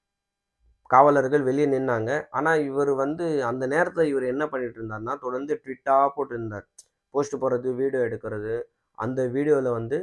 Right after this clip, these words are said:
அ, இதை பத்தி விவாதம் சொல்லிட்டு இருக்காரு. அந்த விவாதம் என்னன்னா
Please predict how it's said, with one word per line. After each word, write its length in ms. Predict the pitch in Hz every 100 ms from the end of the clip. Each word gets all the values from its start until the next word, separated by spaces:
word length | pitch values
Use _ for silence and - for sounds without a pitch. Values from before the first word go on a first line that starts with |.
| 190 _ _ _ _ _ _ -
அ, 180 | 139 139
இதை 180 | 135
பத்தி 540 | 139 135 143 151 131 117
விவாதம் 520 | 120 127 131 127 123 113 110 110
சொல்லிட்டு 360 | - 131 127 113
இருக்காரு. 440 | 107 104 120 165
அந்த 320 | - 117 123
விவாதம் 520 | 120 120 151 170 156 135
என்னன்னா 440 | 123 131 113